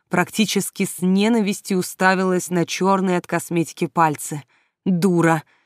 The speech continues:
Накрасилась как... А они смеялись за спиной.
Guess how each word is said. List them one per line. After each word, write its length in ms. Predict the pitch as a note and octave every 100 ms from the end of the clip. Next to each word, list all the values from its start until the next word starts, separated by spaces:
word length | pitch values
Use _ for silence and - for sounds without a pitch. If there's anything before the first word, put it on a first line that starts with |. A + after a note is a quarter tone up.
| _
Накрасилась 800 | - G#3+ - A3+ A#3 - G3+ F#3+
как... 340 | - F3+ - - _ _ _ _ _ _ _
А 220 | - F3 E3+
они 300 | E3 F3 F#3
смеялись 720 | - F#3+ F#3 F#3 E3 D3+ C#3+
за 160 | C#3+
спиной. 640 | D3+ - D3+ D3 C#3+ C3+